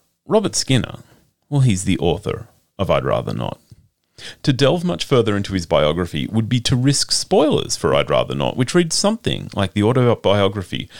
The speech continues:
of someone you'd love to meet at a party, but definitely before the beer runs out. Robert is also the founding editor of the Canary Press, Australia's greatest and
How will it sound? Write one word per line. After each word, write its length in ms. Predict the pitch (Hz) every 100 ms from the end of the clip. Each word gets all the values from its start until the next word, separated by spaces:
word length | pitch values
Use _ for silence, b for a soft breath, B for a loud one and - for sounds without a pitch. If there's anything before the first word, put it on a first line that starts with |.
| B B
of 80 | 127
someone 300 | 151 147 147
you'd 100 | 139
love 320 | 151 180 -
to 80 | 160
meet 220 | 139 123
at 100 | 107
a 40 |
party, 440 | - 104 92 - -
but 160 | 117
definitely 640 | - 139 165 139 135 139 127 B B B -
before 320 | 123 - 107
the 100 | 80
beer 220 | 80 71
runs 280 | 67 67 -
out. 220 | - - - - - - B B B
Robert 280 | 147 190 226
is 100 | 208
also 240 | 185 175
the 80 | 131
founding 400 | 117 113 113 117
editor 340 | 87 82 98 78
of 180 | 78
the 60 | 87
Canary 440 | - 92 82 85
Press, 420 | 80 - 55 - -
Australia's 440 | - 95 82 76
greatest 500 | 92 95 156 - -
and 300 | 160 170 -